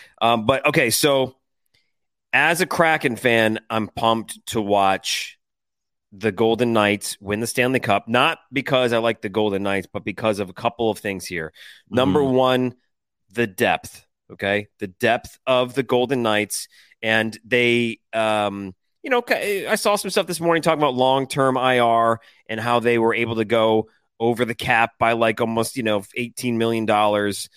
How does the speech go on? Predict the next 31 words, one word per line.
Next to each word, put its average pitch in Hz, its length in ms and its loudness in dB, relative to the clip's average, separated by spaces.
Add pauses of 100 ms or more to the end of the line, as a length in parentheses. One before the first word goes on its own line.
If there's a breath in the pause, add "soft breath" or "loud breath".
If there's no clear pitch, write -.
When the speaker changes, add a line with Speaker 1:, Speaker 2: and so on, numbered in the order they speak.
Speaker 2:
Yes. 82 180 2
Speaker 1:
um, 98 340 -2
putting 123 220 0
guys 117 240 2
on 113 140 0
long-term 110 520 0
I 110 200 -4
R 104 220 2
to 95 40 -8
keep 117 220 -8
them 113 100 -8
on 113 80 -4
the 107 80 -6
team 107 380 -4
and 101 180 -10
then 101 60 -6
allowed 104 280 -2
them 107 100 -8
to 98 60 -10
bring 101 160 -6
more 110 160 0
players 113 400 -2
like, 95 220 -6
you 107 80 -12
know, 90 180 -10
Barbashev 107 600 0
in, 101 340 -4 (320 loud breath)
that 98 120 -14
sort 107 140 -4
of 98 40 -6
stuff. 101 300 0